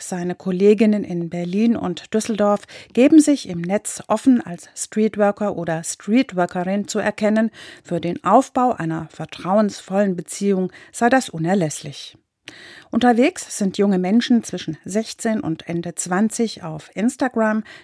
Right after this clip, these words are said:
TikTok, den sozialen Messenger-Diensten WhatsApp und Telegram oder auch Discord. Die unter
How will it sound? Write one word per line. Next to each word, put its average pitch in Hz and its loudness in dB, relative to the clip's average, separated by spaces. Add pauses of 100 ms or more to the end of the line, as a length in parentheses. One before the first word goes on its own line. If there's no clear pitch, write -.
(100)
TikTok, - -2 (300)
den 175 -2
sozialen 202 0
Messenger-Diensten 185 -2
WhatsApp - -4
und - -8
Telegram 202 -2 (380)
oder 190 2
auch 151 -10 (220)
Discord. - -10 (840)
Die 170 -6
unter 156 -2